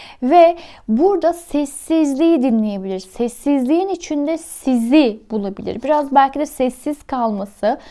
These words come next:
bu sıradanlığı aşmasına, e, sebep olacaktır diyebilirim. Ve şuna bakıyorum. Alıcılık.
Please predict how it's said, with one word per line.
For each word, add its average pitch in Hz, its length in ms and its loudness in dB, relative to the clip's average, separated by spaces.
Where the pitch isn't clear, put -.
bu 277 60 -6
sıradanlığı 262 760 6
aşmasına, 240 880 0
e, 220 680 4
sebep 269 340 4
olacaktır 247 680 0
diyebilirim. 226 540 -2
Ve 359 180 2
şuna 427 280 0
bakıyorum. 294 720 4
Alıcılık. 330 800 6